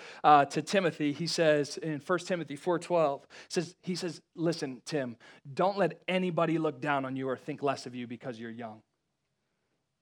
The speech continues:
A-, and then he commissions him. He says, "I want you to be the example." A K A, "Hey, Tim, I want you to set the tone.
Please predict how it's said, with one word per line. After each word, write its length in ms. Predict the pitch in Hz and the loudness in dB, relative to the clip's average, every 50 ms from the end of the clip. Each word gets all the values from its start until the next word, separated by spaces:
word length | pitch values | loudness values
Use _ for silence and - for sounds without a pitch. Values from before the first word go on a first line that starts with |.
| _ _ _ _ _ _ _ _ _ _ _ _ _ _ _ | _ _ _ _ _ _ _ _ _ _ _ _ _ _ _
A-, 160 | - 190 196 165 | -4 -4 -2 0
and 140 | 175 170 | 0 2
then 100 | 175 175 | 2 2
he 120 | 185 180 170 | 2 0 -2
commissions 580 | 170 - 165 180 185 175 165 - 156 139 127 | -4 -4 -2 -2 -2 -2 -2 -4 -6 -8 -6
him. 160 | - 147 139 127 | -6 -8 -8 -6
He 140 | 135 165 | -8 -8
says, 240 | 156 - 160 131 - - _ - | -8 -6 -8 -8 -10 -12 _ -4
"I 140 | 156 175 | 0 0
want 380 | 175 170 170 170 160 147 - - | 0 0 0 -2 -4 -4 -8 -10
you 340 | 151 156 156 139 127 120 110 - | -8 -6 -6 -4 -6 -8 -10 -10
to 100 | - 143 | -10 -10
be 180 | 131 123 135 127 | -6 -6 -6 -6
the 140 | 120 123 | -6 -8
example." 600 | 120 120 113 - 131 123 117 110 - - 104 104 _ _ _ _ _ _ _ - - | -8 -10 -8 -8 -8 -8 -8 -10 -12 -16 -20 -20 _ _ _ _ _ _ _ -10 -6
A 100 | - 160 | -6 -4
K 160 | 165 165 160 - | -2 -2 -4 -2
A, 500 | 156 165 160 147 - _ _ _ _ - | 0 0 -2 -2 -4 _ _ _ _ -4
"Hey, 140 | 147 165 143 | -2 -2 -2
Tim, 340 | 139 - - 180 180 180 175 175 _ - | -2 -4 -4 -4 -4 -4 -6 -8 _ -2
I 120 | 147 165 | 0 0
want 400 | 185 180 165 147 - - - - | 0 0 -2 -4 -6 -8 -14 -14
you 220 | 139 143 165 165 143 | -10 -6 -4 -4 -4
to 60 | 127 | -4
set 280 | 123 - - 131 117 - | -6 -6 -8 -8 -8 -8
the 60 | 120 | -14
tone. 340 | - - 143 131 113 104 104 | -14 -10 -10 -10 -10 -10 -14